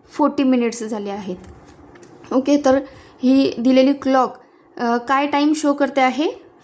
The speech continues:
फोर्टी minutes after three o'clock. तीन वाजून चाळीस मिनटं शो करते आहे.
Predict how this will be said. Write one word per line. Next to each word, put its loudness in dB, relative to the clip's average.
फोर्टी 6
minutes 4
after 0
three 4
o'clock. -2
तीन 6
वाजून 2
चाळीस 2
मिनटं -2
शो -6
करते -8
आहे. -10